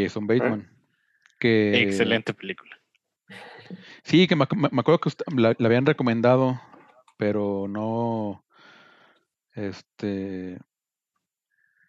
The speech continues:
Speaker 1: pues no me había dado el tiempo, ni, ni me la había topado, la verdad, también. Este, pues sí, muy buena. Se la re-, cual-, cualquiera de esas se las recomiendo, entonces son peliculones.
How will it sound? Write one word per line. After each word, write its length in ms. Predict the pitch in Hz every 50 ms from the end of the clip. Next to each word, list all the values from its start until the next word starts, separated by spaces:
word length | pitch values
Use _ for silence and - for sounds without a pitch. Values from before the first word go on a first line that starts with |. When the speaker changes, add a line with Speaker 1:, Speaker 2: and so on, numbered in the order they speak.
| _ _ _ _ -
Speaker 1:
pues 160 | - 113 110
no 80 | 110 110
me 120 | 117 120
había 180 | 120 117 113 113
dado 160 | 113 117 117
el 120 | 117 110
tiempo, 360 | - - 117 113 107 - 123 127
ni, 160 | 123 117 113
ni 240 | 110 117 - 127 123
me 80 | 123 120
la 80 | 123 131
había 120 | 156 165
topado, 360 | 139 - 165 - 139 123 123 120
la 120 | - 110 104
verdad, 260 | 107 104 107 113 107
también. 460 | - - 107 104 98 101 101 98 95 _ _ _ _ _ _ _ _ _ _ _ _ _ _ _ _ _ _ _ _ _ _ _ _ _ _ _ _ _ _ _ _ _ _ _ _ _ _ _ _ _ _ _ _ - _ _ _ _ _ - - _ _ _ _ _
Este, 960 | - 120 110 101 95 - - _ - - 107 104 101 98 98 95 95 95 92 92 -
pues 120 | - - -
sí, 100 | 117 113
muy 160 | 113 117 113
buena. 300 | 110 113 110 110 101 - _ _ _ _ _ _ _
Se 120 | - 98
la 100 | 92 95
re-, 120 | 95 - _ _ _ _ _ -
cual-, 180 | - 127 127 - -
cualquiera 440 | - 131 123 117 - 160 156 151 143
de 80 | 147
esas 240 | 139 - 165 156 143
se 100 | - 127
las 120 | 117 113
recomiendo, 500 | 110 113 - 113 104 110 110 110 107 107
entonces 320 | 101 98 - - 104 95 -
son 420 | - 113 113 113 113 107 98 - - - - - - - - - - - _ _ -
peliculones. 920 | 113 107 104 104 - - - 107 104 101 101 98 98 95 - - - -